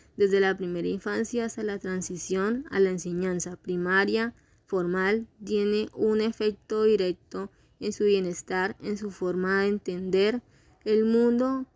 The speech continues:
y en la medida en que son capaces de aprovechar al máximo las oportunidades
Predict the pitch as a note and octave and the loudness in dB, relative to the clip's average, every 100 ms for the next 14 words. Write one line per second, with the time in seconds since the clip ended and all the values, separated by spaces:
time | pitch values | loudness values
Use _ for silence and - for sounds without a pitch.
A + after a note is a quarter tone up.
0 | _ G#3 G3+ G3 G3 F#3+ F#3 F#3 G3+ G#3+ | _ -4 -2 0 0 0 4 6 6 4
1 | A#3 B3 - A3 G#3+ G3 F#3+ F#3 F3+ F#3+ | 2 -2 -6 -6 -2 -4 -4 -8 -6 -6
2 | F#3+ - G#3 G#3+ A#3+ A3+ A3 G#3+ F#3+ F3+ | -6 -2 -2 -2 -4 -2 -2 -2 -2 -2
3 | E3+ - F#3+ - - F#3 F#3 G3 F#3 - | -2 -4 -2 -4 -6 -4 0 0 0 -2
4 | G#3 G#3 A3 - G3 F#3+ F#3 F3+ - F3+ | 0 0 -2 -2 0 0 -2 -8 -6 -6
5 | E3+ F3 F3+ F#3+ A3 | -4 -2 0 0 -2